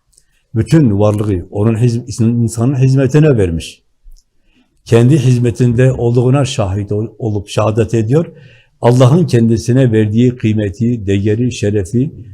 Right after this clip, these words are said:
bununla beraber insanı nasıl sevdiğini anlamış oluyor.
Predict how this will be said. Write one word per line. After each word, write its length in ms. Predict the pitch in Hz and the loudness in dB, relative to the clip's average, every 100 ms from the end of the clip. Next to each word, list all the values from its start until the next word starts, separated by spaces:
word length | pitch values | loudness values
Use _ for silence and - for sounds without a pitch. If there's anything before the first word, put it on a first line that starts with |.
| - - - _ _ _ - | -20 -20 -20 _ _ _ -6
bununla 360 | 104 123 120 | 2 4 4
beraber 340 | 117 117 113 117 - | 4 2 2 0 -4
insanı 480 | 135 120 113 127 131 | -4 -2 0 2 2
nasıl 320 | 117 110 170 | 0 2 2
sevdiğini 760 | 127 117 117 113 113 127 131 - - _ _ _ _ _ _ _ _ _ _ _ | 2 2 2 2 2 2 0 -4 -18 _ _ _ _ _ _ _ _ _ _ _
anlamış 460 | 110 107 98 90 - | -4 -2 -2 -4 -6
oluyor. 400 | 90 82 78 | -6 -6 -12